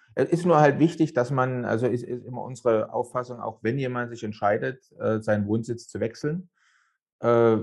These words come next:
wichtig, dass man vorher reali-, realistisch die Sache ansieht und eben dann nicht vor Ort,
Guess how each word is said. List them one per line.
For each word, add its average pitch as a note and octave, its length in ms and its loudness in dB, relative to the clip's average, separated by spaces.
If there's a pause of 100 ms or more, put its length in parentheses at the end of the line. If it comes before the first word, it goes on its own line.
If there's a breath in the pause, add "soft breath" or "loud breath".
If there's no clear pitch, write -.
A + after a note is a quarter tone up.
(140)
wichtig, C3+ 320 -4
dass A#2 180 -4
man A2 200 2
vorher B2 380 4
reali-, G#2 380 0
realistisch A#2 580 -2
die B2 100 -14
Sache A2 280 -2
ansieht A2+ 500 -12
und A2 160 -14
eben A2 240 -10
dann G#2 260 -4
nicht G#2+ 200 -8
vor - 180 -8
Ort, A#2 280 -4